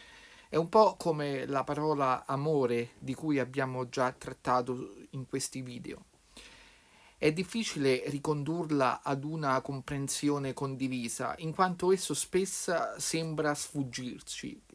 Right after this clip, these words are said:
viene usata spesso a sproposito. In passato, nel periodo romantico, alcuni autori come Igino Ugo Tarchetti esaltavano nei loro lavori la bruttezza,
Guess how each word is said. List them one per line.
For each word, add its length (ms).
viene 320
usata 480
spesso 460
a 20
sproposito. 800
In 160
passato, 680
nel 180
periodo 520
romantico, 760
alcuni 480
autori 480
come 280
Igino 680
Ugo 300
Tarchetti 680
esaltavano 800
nei 180
loro 280
lavori 420
la 120
bruttezza, 880